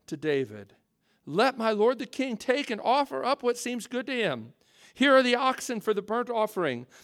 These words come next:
and the threshing sledges, and the yokes of the oxen for the wood.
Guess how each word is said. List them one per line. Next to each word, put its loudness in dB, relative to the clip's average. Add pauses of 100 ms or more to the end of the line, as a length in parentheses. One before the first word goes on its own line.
(120)
and 2
the 4
threshing 0
sledges, -4 (160)
and 0
the 2
yokes 4
of -2
the -4
oxen 0
for -4
the 0
wood. 4